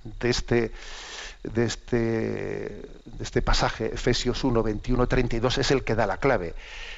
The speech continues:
"Sed sumisos unos a otros en el temor de Cristo". Y cuando dice unos a otros, es unos a otros y otros a unos, claro, así de claro, ¿eh? O sea, creo que es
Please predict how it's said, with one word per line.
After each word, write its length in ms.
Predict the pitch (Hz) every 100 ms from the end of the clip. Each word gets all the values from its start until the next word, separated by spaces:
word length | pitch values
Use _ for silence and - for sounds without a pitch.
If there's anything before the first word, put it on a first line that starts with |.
| -
"Sed 300 | - - 196
sumisos 880 | - - 156 143 156 - 120 104 - -
unos 500 | 190 165 127 113 - -
a 140 | 117
otros 580 | 147 185 196 208 - - - -
en 160 | 127
el 160 | 127 113
temor 380 | - 117 139 139
de 100 | 139
Cristo". 520 | 117 123 - 101 85 - - - - - - - - - -
Y 80 | 120
cuando 280 | - 120 120
dice 460 | 147 - 147 - -
unos 480 | 175 156 127 123 - -
a 100 | 123
otros, 460 | 170 170 185 -
es 260 | 139 - - - - -
unos 440 | 147 147 160 160 - -
a 100 | 123
otros 480 | 160 - 85 - -
y 120 | 123
otros 420 | 131 165 175 -
a 100 | 110
unos, 460 | 135 147 - - - -
claro, 280 | - - - - - - - - - 113
así 220 | - - 123
de 100 | 143
claro, 280 | 110 - - -
¿eh? 80 | 151
O 60 |
sea, 120 | 151
creo 220 | - 127 -
que 80 |
es 140 | 147